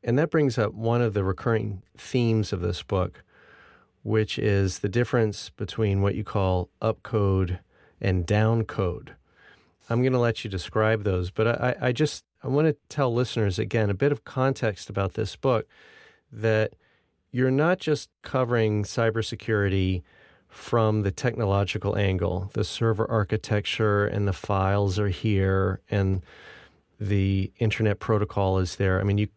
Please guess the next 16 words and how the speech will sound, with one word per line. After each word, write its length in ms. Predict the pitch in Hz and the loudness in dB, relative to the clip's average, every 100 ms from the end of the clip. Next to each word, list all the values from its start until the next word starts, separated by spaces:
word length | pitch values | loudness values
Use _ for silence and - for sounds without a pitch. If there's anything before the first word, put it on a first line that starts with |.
| _ | _
you, 260 | - 104 104 | 0 0 0
you 120 | - | -2
do 140 | 110 113 | 0 0
touch 300 | - 131 - | 2 0 2
on 160 | 117 | 2
those, 340 | 101 95 90 90 - - - _ - | 2 2 0 -4 -14 -20 -20 _ -6
but 160 | 120 117 | -4 -4
really 420 | 120 143 196 196 | 0 2 4 4
you're 100 | 127 | 2
making 260 | 117 113 127 | 2 0 0
the 80 | 117 | -4
point 340 | - 120 107 | -2 0 0
again 320 | 101 98 135 | 0 -2 0
and 80 | 175 | 2
again 520 | 151 113 123 107 92 | 0 0 0 0 0
that 180 | 92 - | -2 -6